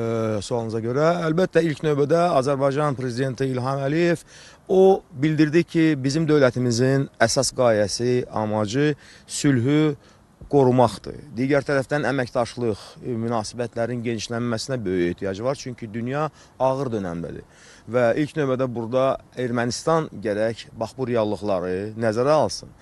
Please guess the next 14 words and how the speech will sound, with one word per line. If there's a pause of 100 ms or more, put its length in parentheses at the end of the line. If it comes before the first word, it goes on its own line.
(320)
Və
prezidentin (300)
"Biz
Ermənistanla
bütün
məsələlərimizi
həll
etmişik" (100)
deməsi (100)
o
anlama
gəlir
ki, (440)
bizim